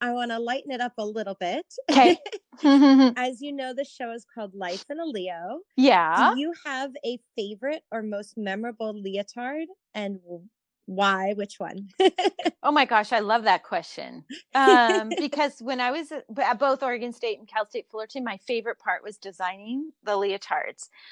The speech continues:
Speaker 2: you know? So, um, so I have a lot, a few that I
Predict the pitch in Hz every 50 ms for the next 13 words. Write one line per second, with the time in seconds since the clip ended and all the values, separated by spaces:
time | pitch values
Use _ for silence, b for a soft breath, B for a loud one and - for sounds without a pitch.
0 | B B B B - 233 233 220 208 190 185 196 - - 277 262 233 208 202 -
1 | - - 220 202 190 180 170 170 165 170 165 B B B B B B _ - -
2 | 294 285 285 277 320 320 277 302 294 262 233 214 214 214 - - - 262 254 -
3 | - - 277 277 262 262 269 277 - 285 269 233 220 220